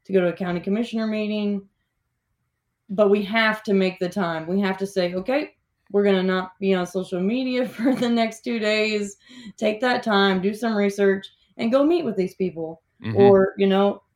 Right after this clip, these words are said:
Speaker 1: take some time out of your watching T V and do that. We don't have the ability anymore to say, "I'm gonna give money to so-and-so over here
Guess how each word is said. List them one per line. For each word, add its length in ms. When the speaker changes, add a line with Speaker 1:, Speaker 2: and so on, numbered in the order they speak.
Speaker 1:
take 200
some 160
time 220
out 140
of 60
your 100
watching 300
T 180
V 280
and 120
do 140
that. 300
We 300
don't 300
have 320
the 140
ability 640
anymore 640
to 100
say, 580
"I'm 100
gonna 140
give 280
money 340
to 120
so-and-so 640
over 200
here 440